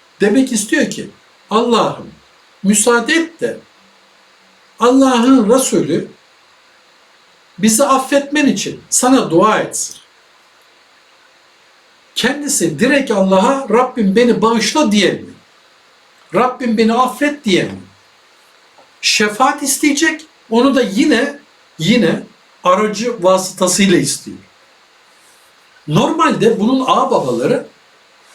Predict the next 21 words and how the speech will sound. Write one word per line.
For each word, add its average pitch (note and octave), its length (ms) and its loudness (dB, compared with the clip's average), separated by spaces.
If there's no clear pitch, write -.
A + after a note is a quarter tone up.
Allah'ı A3 480 0
katmazlar. G3+ 640 -2
Derler B3 400 0
ki, - 160 -12
"Ey A#3+ 180 4
Allah'ın F#3+ 340 -2
Resulü F#3 440 0
sen G#3+ 240 0
bize G3+ 180 0
şefaat - 460 -4
et. - 60 -20
Biz B3 360 -2
Resulün G#3+ 340 2
şefaatine G3+ 540 0
muhtacız." D#3+ 600 -4
derler. G#2+ 140 -16
"Resul A3 380 0
bize A3 200 0
şefaat G3+ 460 0
edecek." B2 400 -10
derler. - 340 -20